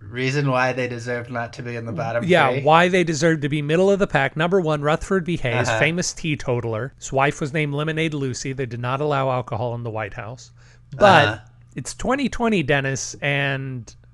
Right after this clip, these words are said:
Speaker 2: mocktails are all the rage. Low A B V is the name of the game
Speaker 1: True.
Speaker 2: these days.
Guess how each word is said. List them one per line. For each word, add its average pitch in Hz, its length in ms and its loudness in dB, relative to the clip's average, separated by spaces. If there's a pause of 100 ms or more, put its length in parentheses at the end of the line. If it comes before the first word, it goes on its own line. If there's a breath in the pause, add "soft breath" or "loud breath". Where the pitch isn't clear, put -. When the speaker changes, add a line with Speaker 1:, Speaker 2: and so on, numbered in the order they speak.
Speaker 2:
mocktails 175 600 4
are 151 140 4
all 151 160 4
the 151 120 0
rage. 117 460 -6 (260)
Low 151 220 4
A 170 120 4
B 170 200 0
V 143 240 0
is 131 160 -4
the 131 80 -6
name 139 240 -4
of 151 60 -4
the 143 60 -4
game 127 240 0
Speaker 1:
True. 131 140 0
Speaker 2:
these 117 200 0
days. 113 440 -2